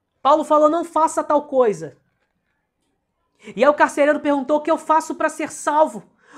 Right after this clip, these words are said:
Ou seja, eu estou no meu dilema, eu estou no meu drama, eu estou com uma ideação suicida.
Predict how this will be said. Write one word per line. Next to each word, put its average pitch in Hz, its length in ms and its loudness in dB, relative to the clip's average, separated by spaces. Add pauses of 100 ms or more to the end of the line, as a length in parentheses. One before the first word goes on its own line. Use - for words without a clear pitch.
Ou 240 80 2
seja, 302 220 -2
eu - 20 0
estou 320 180 -6
no 320 100 -4
meu 311 120 2
dilema, 294 440 -2
eu - 20 0
estou 294 180 -6
no 302 60 -4
meu 285 160 0
drama, 285 320 -2
eu 277 40 -2
estou 277 160 -8
com 294 80 -10
uma 294 100 -4
ideação 302 420 -6
suicida. 302 520 -6